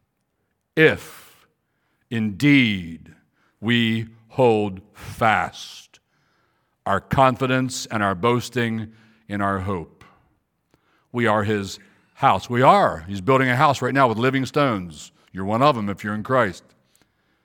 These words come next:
He's building a house, a habitation of the Spirit of God. You're part of it. You are one of, you're a living stone individually. You're part of the whole house corporately. We are Christ's house.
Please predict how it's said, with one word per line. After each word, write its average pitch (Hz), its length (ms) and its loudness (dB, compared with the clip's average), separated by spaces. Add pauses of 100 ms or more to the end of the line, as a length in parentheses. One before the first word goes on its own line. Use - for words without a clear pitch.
(260)
He's 98 140 -12
building 117 280 -2
a 117 80 -2
house, 143 320 2
a 110 100 -2
habitation 147 640 0
of 131 80 -4
the 120 140 -4
Spirit 143 320 2
of 127 80 -6
God. 139 340 6 (160)
You're 127 140 0
part 143 260 4
of 156 220 6
it. 104 200 0 (180)
You 135 120 2
are 135 140 6
one 143 220 2
of, 151 120 4 (240)
you're 127 220 2
a 117 160 -2
living 160 340 2
stone 160 260 2
individually. 156 540 0
You're 131 80 0
part 135 220 2
of 131 60 -4
the 131 100 4
whole 131 160 2
house 165 440 2 (220)
corporately. 190 680 4 (2250)
We 131 160 2
are 131 100 6
Christ's 139 420 2
house. - 760 2